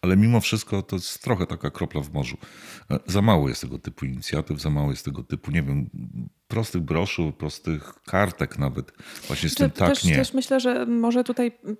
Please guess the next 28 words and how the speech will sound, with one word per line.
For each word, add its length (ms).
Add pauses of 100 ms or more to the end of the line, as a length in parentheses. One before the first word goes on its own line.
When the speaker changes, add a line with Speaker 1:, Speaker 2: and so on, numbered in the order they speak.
Speaker 2:
mm, 180
problematyczna 720
być 180
ta 120
kwestia 400
właśnie 340
braku 400
dostępu 420
do 100
informacji, 560
bo 100
myślę, 280
że 100
wiele 240
osób 260
mieszkających 560
na 80
przykład, 300
nie 60
wiem, 160
gdzieś, 260
gdzieś 280
na 140
wsi, 320
prawda, 300
na 140
co 180
dzień, 300